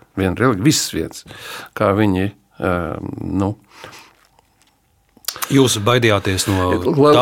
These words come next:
Speaker 2: ka
Speaker 1: es
Speaker 2: Latvija varētu kļūt neatkarīga,
Speaker 1: Es,
Speaker 2: un
Speaker 1: nē, es baidīju-, ne, s-, saprotiet, tas vispār nebija no astoņdesmit astotā gada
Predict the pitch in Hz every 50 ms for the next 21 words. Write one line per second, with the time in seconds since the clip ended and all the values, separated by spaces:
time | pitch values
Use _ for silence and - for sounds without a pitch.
0 | 127 151 156 120 123 131 - 123 117 110 110 107 104 - - 110 107 - - 98
1 | 101 110 - - 160 160 190 208 185 190 - 120 110 117 113 139 143 156 165 165
2 | 165 151 131 117 117 113 113 131 147 151 147 139 131 123 123 127 123 - 131 123
3 | 131 139 110 - - - - 107 - - - - - - - 202 - - 104 98
4 | - - - - - - - - - - 202 196 - - - - - 127 123 120
5 | 170 196 - - 139 117 113 135 151 135 127 120 107 101 90 - - - - 62
6 | - 67 69 - - - - 135 127 127 147 147 - 120 110 107 - - 139 135
7 | - 117 104 104 110 123 175 214 180 117 107